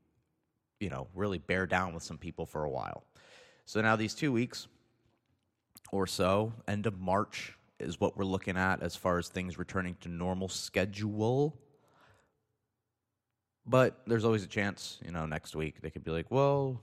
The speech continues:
why don't we extend it a little bit, and then extend it another week, and extend it another week?" But as far as a quarantine goes, San Francisco's hit hard.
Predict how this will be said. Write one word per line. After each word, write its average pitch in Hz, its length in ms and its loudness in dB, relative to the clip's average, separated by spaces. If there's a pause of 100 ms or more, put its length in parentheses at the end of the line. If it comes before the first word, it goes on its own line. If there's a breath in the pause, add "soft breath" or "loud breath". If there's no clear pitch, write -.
(120)
why 120 240 -4
don't 135 100 -4
we 139 120 -4
extend 139 560 -2
it 123 80 0
a 120 40 2
little 104 220 0
bit, 85 300 -2 (120)
and 92 140 -8
then 107 80 -6
extend 123 400 -4
it 123 140 -4
another 131 360 0
week, 104 380 -2
and 80 100 -10
extend 107 360 -8
it 120 160 -4
another 123 340 -2
week?" 98 320 -4 (1600 soft breath)
But 117 400 4 (360)
as 78 240 -4
far 160 240 4
as 143 80 2
a 131 80 0 (600)
quarantine 135 760 -2
goes, 71 480 -6
San 127 400 -2
Francisco's 98 600 -4
hit - 160 -10
hard. 73 400 -6